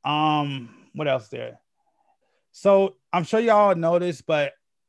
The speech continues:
I definitely edit these episodes and we kinda have to, especially 'cause we upload on YouTube and especially 'cause we want more people to hear it. So we definitely do edit it, but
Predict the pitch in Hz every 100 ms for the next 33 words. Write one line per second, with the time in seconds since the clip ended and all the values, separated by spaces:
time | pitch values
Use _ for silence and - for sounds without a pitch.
0 | _ _ - 160 139 165 165 170 156 -
1 | 135 151 151 135 139 143 - 151 135 123
2 | 117 - 135 107 120 123 - 131 - 156
3 | - 156 143 127 127 131 131 123 113 107
4 | 135 165 - 170 170 151 _ _ _ _
5 | _ _ _ 226 247 254 - 247 254 254
6 | 269 220 247 226 233 233 220 - 165 185
7 | 202 202 185 185 160 175 202 147 - 160
8 | 147 139 139 139 _ 156 143 196 196 208
9 | 151 175 147 156 170 180 175 - 131 147
10 | 170